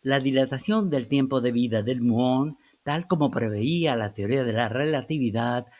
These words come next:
permite que lleguen a la Tierra,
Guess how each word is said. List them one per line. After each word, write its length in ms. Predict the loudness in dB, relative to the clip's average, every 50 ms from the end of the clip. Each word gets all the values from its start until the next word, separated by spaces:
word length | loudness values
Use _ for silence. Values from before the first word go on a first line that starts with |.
| -20 _ _
permite 640 | -4 -4 -2 0 0 0 0 0 -2 -6 -10 -10 -8
que 160 | -6 -8 -4
lleguen 460 | -2 -2 -4 -2 -4 -4 -6 -6 -6 _
a 100 | -10 -12
la 120 | -12 -14 -12
Tierra, 580 | _ -2 -2 -2 -2 -4 -6 -14 -20 _ _